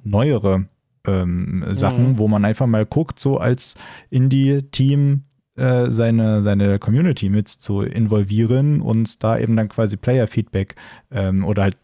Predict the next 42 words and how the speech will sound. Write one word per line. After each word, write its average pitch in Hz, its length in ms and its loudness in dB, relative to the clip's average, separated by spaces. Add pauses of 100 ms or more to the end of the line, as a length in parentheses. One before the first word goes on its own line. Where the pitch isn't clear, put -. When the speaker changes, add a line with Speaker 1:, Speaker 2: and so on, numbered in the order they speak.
(420)
Speaker 1:
auch 98 140 -12
so - 180 -8
kooperativ, 107 1000 -2
äh, - 80 -2
so 98 120 -4
ein 98 60 2
bisschen 98 300 -4
zu - 140 -10
entwickeln. 98 460 -8 (260)
Von 101 160 0
daher, 113 480 0
ähm, 104 180 2
Speaker 2:
Ja. 104 160 0 (320)
Speaker 1:
fänd 113 200 0
ich 110 100 -2
so 139 140 0
oder 160 180 0
so 131 200 0
definitiv 139 580 -2
mal 123 200 2
ein 117 140 2
spannendes 117 420 -2
Thema, 135 420 0 (280)
vielleicht 113 400 0
sogar 120 300 0
auch, 120 500 -2
ähm, 104 640 2
direkt 104 380 -2
zwei - 480 -4
verschiedene 113 440 -2
Studios 101 380 -4
dazu - 300 -4
einzuladen, 101 640 0
um 104 120 -2
so 98 140 -4
eine 98 100 -2
kleine 107 300 0
Speaker 2:
Ja. 98 60 -6
Speaker 1:
Diskussionsgrundlage 110 1080 -4
zu - 140 -6
haben 95 260 -4
oder 90 240 -4